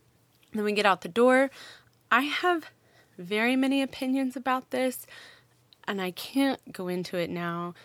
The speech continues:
but we start heading towards the door about thirty minutes before I actually want to get out the door. I read a book called The Ruthless Elimination of Hurry.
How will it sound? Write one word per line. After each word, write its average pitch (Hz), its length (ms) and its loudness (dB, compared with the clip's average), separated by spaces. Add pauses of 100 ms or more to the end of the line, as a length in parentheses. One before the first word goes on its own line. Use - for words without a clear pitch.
(400)
but 175 180 -4
we 277 680 0 (600)
start - 640 0
heading 233 480 -2
towards 208 400 -4
the 190 100 -2
door 185 500 0
about 185 440 2
thirty 214 460 -2
minutes 196 440 -4
before 180 320 -2
I 170 180 2 (100)
actually 196 600 -2 (380)
want 180 380 -2
to - 80 -6
get 175 120 0
out 156 200 0
the 165 100 -6
door. - 340 -4 (580)
I 170 120 -2
read 180 320 2
a 190 40 -2
book 196 240 -2
called 165 220 -8
The 160 80 -6
Ruthless 190 440 -4
Elimination 180 640 -4
of 160 100 -6
Hurry. 233 440 0